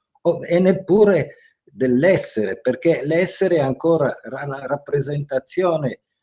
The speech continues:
di qualcosa che sfugge sempre, di questo oggetto reale inafferrabile che,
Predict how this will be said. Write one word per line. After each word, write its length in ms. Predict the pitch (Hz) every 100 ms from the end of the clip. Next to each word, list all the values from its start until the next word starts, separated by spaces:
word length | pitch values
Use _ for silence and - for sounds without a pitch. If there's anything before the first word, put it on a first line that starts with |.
| _
di 200 | 110 131
qualcosa 640 | 131 127 - 147 135 123
che 160 | - 113
sfugge 520 | - 151 147 117 117
sempre, 560 | - 160 156 107 110 104
di 120 | 101
questo 360 | 120 120 -
oggetto 840 | 117 95 120 120 _ _ - 110 104
reale 460 | 104 117 131 127
inafferrabile 1040 | 113 104 101 - 95 110 151 123 104 98 101
che, 280 | - 85